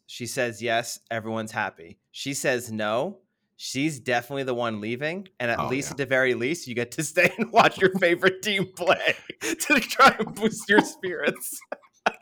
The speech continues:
Speaker 2: And also
Speaker 1: And then you've got everyone around you being like,
Speaker 2: Sympathetic.
Speaker 1: "F her, screw her, man, you're better off without her.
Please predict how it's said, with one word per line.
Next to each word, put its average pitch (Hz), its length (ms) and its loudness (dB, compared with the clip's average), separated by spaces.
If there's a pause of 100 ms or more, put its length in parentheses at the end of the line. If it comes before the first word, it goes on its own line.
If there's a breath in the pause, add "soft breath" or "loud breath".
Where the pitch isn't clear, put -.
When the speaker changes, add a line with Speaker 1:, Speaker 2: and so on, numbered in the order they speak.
(560 loud breath)
Speaker 2:
And 110 220 -2
also 196 420 0
Speaker 1:
And 220 180 6
then 226 140 8
you've 220 160 0
got 208 220 4
everyone 180 380 2
around 160 500 2
you 208 160 -8
being 175 300 -4
like, 143 120 0
Speaker 2:
Sympathetic. 95 520 0
Speaker 1:
"F - 260 4
her, 170 460 6
screw 277 480 0
her, 185 240 6
man, 185 300 2
you're 208 120 0
better 220 380 0
off 202 180 2
without 170 360 2
her. 120 180 0